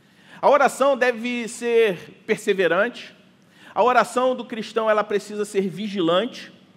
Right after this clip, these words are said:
mas ela também não pode ser egoísta. A oração, ela tem um caráter comunitário.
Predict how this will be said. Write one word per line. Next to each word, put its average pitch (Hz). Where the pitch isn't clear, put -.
mas 220
ela 247
também 233
não 233
pode 220
ser 214
egoísta. 220
A 160
oração, 254
ela 247
tem 247
um 262
caráter 233
comunitário. 254